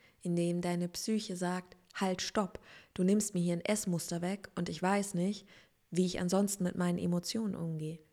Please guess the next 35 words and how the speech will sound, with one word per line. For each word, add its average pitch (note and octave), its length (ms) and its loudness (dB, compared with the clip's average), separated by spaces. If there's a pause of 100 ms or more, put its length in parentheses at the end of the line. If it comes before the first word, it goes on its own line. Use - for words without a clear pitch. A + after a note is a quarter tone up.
(400)
Das G3+ 500 0 (380)
ist - 220 -6
das, E3+ 240 -2
was D#3+ 140 -8
sich - 180 -6
für F3 100 -4
dich E3 240 -6
wie E3+ 60 -6
eine E3 120 -6
Qual E3+ 320 -4
anfühlt. E3 600 -10 (1160)
Weil F3 180 2
deine F3+ 240 0
Psyche - 520 -4
sich F3+ 240 -8
meldet F3+ 440 0
und F3 120 -2
sagt, F#3 320 -6 (200)
"Moment F#3 400 2
mal, D#3 240 -4 (320)
so F3+ 140 0
funktioniert's F#3 680 -2
leider F3+ 320 -8
nicht." - 340 -14 (680)
Und E3 180 -2
du G#3+ 180 4
wie G3+ 160 0
eine F#3 240 -2 (160)
Irre A#3+ 400 4 (180)
versuchst, F#3+ 720 0
immer A3+ 300 0
aufs F#3 220 -6
Neue F#3 260 0
dagegen F3 360 -4
anzutreten. F3 800 -6